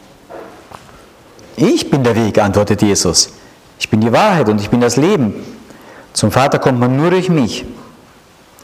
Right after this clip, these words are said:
Wenn ihr erkannt habt, wer ich bin, dann werdet ihr auch meinen Vater erkennen.“ „Ja, ja, ihr kennt ihn bereits. <coughs> Ihr habt ihn bereits gesehen.“ „Herr“, sagte Philippus,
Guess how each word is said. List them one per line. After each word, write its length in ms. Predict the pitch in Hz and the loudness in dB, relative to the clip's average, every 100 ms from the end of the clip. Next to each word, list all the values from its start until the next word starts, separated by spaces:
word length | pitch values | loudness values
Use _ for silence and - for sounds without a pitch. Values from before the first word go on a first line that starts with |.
| - - - - - - _ | -20 -20 -20 -20 -20 -20 _
Wenn 140 | 104 127 | -2 2
ihr 180 | 170 | 2
erkannt 500 | 135 - 120 180 254 | 2 2 2 2 2
habt, 240 | 156 117 110 | 0 0 2
wer 140 | 113 | 2
ich 340 | 190 214 - - | 2 0 -2 0
bin, 520 | 247 165 82 - - - - - - | 0 0 -2 -8 -14 -20 -20 -20 -4
dann 160 | 104 92 | 0 2
werdet 240 | 90 92 | 2 2
ihr 100 | 117 | 2
auch 40 | |
meinen 240 | 127 156 196 | 2 2 2
Vater 340 | 175 123 104 | 2 2 2
erkennen.“ 540 | 80 92 - 92 80 - - - - - | 2 0 0 0 0 -4 -12 -20 -12 -4
„Ja, 100 | - - - | -4 -2 0
ja, 180 | 180 113 | 2 2
ihr 100 | 110 | 0
kennt 260 | - 226 | 0 0
ihn 100 | 180 | 0
bereits. 420 | 143 104 95 - - - - - | 2 2 2 0 -4 -8 -20 -4
<coughs> 600 | - - 135 - - - | -2 0 -2 -4 -12 -4
Ihr 140 | 120 107 | 0 2
habt 200 | 110 - | 2 0
ihn 100 | 131 | 0
bereits 320 | 117 113 - | 2 2 2
gesehen.“ 420 | 135 - 226 95 85 - - - - _ _ _ _ _ _ _ _ _ _ _ - | 0 2 0 -2 -4 -14 -20 -20 -20 _ _ _ _ _ _ _ _ _ _ _ -20
„Herr“, 320 | - 90 87 - - - - - - - - - | -4 0 0 -2 -12 -14 -14 -14 -16 -18 -20 -4
sagte 320 | - 120 117 | -2 0 0
Philippus, 640 | 110 120 123 123 107 - | 0 0 0 2 0 0